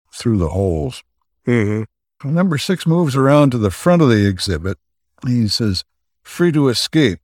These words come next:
Speaker 1: to escape to this. The symbol to human aspirations, knowledge, freedom, escape."
Speaker 2: <laughs>
Speaker 1: What he's pointing to is a cross piece, uh, which is to say it's a cross.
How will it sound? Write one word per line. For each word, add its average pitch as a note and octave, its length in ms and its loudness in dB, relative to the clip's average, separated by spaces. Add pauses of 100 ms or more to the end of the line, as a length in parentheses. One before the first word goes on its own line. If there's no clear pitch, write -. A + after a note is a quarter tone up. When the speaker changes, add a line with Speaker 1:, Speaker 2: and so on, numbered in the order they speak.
(340)
Speaker 1:
to A#2 120 -2
escape C3+ 460 0
to A2 140 -2
this. F#2+ 520 -2 (640)
The G#2+ 120 -6
symbol A#2+ 580 0
to A2+ 220 -4
human D#3 400 0
aspirations, G#2+ 1120 0 (120)
knowledge, B2 720 0 (140)
freedom, A2 720 2 (180)
escape." - 640 -4 (200)
Speaker 2:
<laughs> D3 100 -8 (580)
Speaker 1:
What F#3+ 200 0
he's E3 240 2
pointing F3+ 420 2
to A2+ 300 0
is A#2+ 420 0 (320)
a A#2+ 80 -6
cross E3+ 520 -4
piece, G2 640 -2 (240)
uh, A2+ 140 -4 (120)
which C#3+ 320 2
is G#2 240 2
to A#2 120 -4
say F#2+ 360 0
it's G2 240 0
a F#2+ 60 -2
cross. A2 760 0